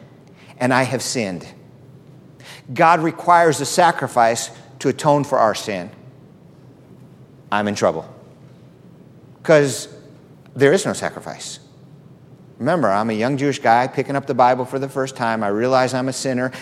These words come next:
God says, "You can make this right with me. Go to the temple in Jerusalem and offer a sacrifice, and all's good." So here I am, up a spiritual creek without a paddle.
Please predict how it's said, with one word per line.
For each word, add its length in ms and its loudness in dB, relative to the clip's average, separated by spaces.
God 200 4
says, 240 0
"You 80 -2
can 140 -4
make 180 0
this 180 -4
right 340 0
with 220 -2
me. 220 0
Go 240 6
to 300 -6
the 100 -6
temple 320 0
in 80 0
Jerusalem 460 0
and 120 -4
offer 320 2
a 60 0
sacrifice, 680 0
and 100 -6
all's 220 0
good." 340 -6
So 180 6
here 160 8
I 160 10
am, 460 4
up 340 6
a 100 8
spiritual 480 4
creek 260 0
without 220 6
a 40 2
paddle. 400 4